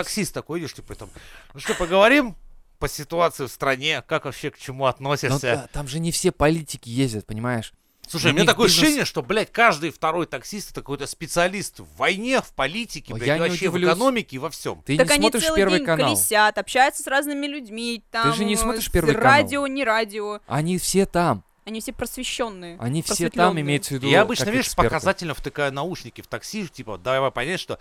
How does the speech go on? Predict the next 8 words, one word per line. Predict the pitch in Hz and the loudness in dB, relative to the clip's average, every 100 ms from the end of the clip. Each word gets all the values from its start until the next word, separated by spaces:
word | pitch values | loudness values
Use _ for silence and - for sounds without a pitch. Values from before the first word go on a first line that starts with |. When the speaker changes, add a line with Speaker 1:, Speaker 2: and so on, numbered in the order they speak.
| - _ - | -12 _ -14
Speaker 1:
мне | 113 135 160 208 196 _ _ | -8 -2 2 2 0 _ _
с | - - | -12 -4
тобой | 123 127 120 | -4 -2 -4
разговаривать | 101 95 107 110 98 87 85 92 | -4 -8 -6 -6 -6 -8 -14 -16
неинтересно. | 98 147 135 139 131 98 - 80 - _ _ _ | -14 -12 -12 -10 -8 -10 -12 -20 -20 _ _ _
Speaker 2:
И | 113 | -10
он | 117 | -10
такой: | - | -8